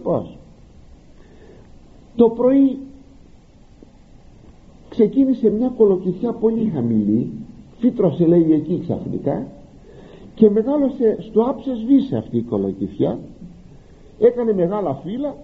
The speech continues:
και του παρήχε σκιάν. Κάποια στιγμή, λέει, κάποιο σκουλίκι έστειλε ο Θεός και ξύρανε την κολοκυθιά. Αυτά μέσα σε λίγη ώρα γίνηκαν,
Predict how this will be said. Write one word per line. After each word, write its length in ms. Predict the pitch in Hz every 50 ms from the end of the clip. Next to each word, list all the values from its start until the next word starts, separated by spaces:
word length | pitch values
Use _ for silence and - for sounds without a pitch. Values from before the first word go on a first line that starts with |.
| - - - - - - - - - - - -
και 120 | - 196
του 160 | 175 190 185
παρήχε 420 | 175 190 180 196 247 - - 247 226
σκιάν. 560 | 226 - - - 226 214 175 135 110 104 92 - - - - - - - - - - - - - - - - - - - - - - - - - - - - - - - - - - -
Κάποια 380 | - 269 277 277 - 220 196
στιγμή, 480 | - - - 135 123 143 175 202 190 151
λέει, 380 | 123 120 139 165 190 196 170 - - - - -
κάποιο 360 | - 220 208 - - 165 143
σκουλίκι 800 | - - - 135 135 139 143 143 135 - - - 92 87 90 - - - - -
έστειλε 440 | 113 113 92 - - - 67 73 85
ο 80 | 92 -
Θεός 320 | - 214 247 262 320 - - - - - - - - - - - - - - - - - - - -
και 180 | - 254 240 233 -
ξύρανε 480 | - - - 285 311 302 247 196 151 139
την 140 | 113 113 98
κολοκυθιά. 640 | 107 104 104 98 - 107 98 - - 107 87 - - -
Αυτά 380 | - 151 151 - - 262 254 247
μέσα 340 | 226 240 269 269 - 254 220
σε 160 | - 214 190
λίγη 360 | 202 240 269 240 202 226 254
ώρα 220 | 294 311 285 214
γίνηκαν, 520 | 131 107 98 104 95 87 - - 87 82